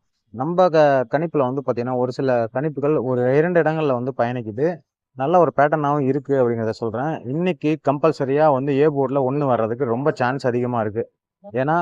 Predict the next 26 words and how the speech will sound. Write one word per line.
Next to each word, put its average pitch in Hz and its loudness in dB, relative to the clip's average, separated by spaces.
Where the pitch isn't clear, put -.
அறுபத்தி 156 0
ரெண்டு 143 0
நாட்களுக்கு 143 0
அதிகமாக 131 2
நமக்கு 120 -2
வந்து 127 -2
ஏ 135 4
போர்டுல 135 2
ஒண்ணு 143 0
வரல. 127 2
ஆனா, 170 4
நமக்கு 175 -2
வந்து 175 0
பாத்தீங்கன்னா, 156 0
கரெக்டா 156 2
இந்த 151 0
அக்ஷயா 143 0
டிரா, 123 -2
ஓகேங்களா? 135 -4
இந்த 147 0
அக்ஷயா, 175 4
சண்டே 170 0
நடக்கக்கூடிய 151 -2
இந்த 143 -2
அக்ஷயா 127 0
டிராவுல 127 2